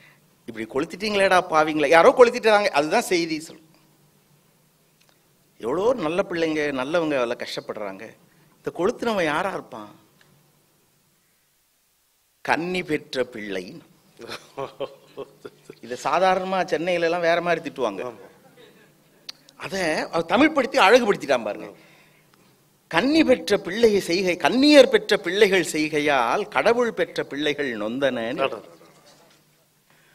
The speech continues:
Speaker 1: "கால்ல கிடக்குற செருப்பை கட்டி அடிப்பேன்னு" சொல்றாங்க
Speaker 2: ஆ.
Speaker 1: கவிதையில.
Speaker 2: பா.
Speaker 1: ஆனா இதை வந்து அப்படி சொல்ல மாட்டான். "பாதக்குரல் எடுத்து பன்னூறு முறை அடிப்பேன்"
Speaker 2: அப்படிம்பா.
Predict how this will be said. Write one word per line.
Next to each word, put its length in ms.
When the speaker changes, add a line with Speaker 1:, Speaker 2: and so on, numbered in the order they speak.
Speaker 1:
"கால்ல 280
கிடக்குற 680
செருப்பை 360
கட்டி 260
அடிப்பேன்னு" 560
சொல்றாங்க 480
Speaker 2:
ஆ. 40
Speaker 1:
கவிதையில. 600
Speaker 2:
பா. 180
Speaker 1:
ஆனா 240
இதை 220
வந்து 200
அப்படி 200
சொல்ல 180
மாட்டான். 400
"பாதக்குரல் 800
எடுத்து 380
பன்னூறு 580
முறை 220
அடிப்பேன்" 500
Speaker 2:
அப்படிம்பா. 360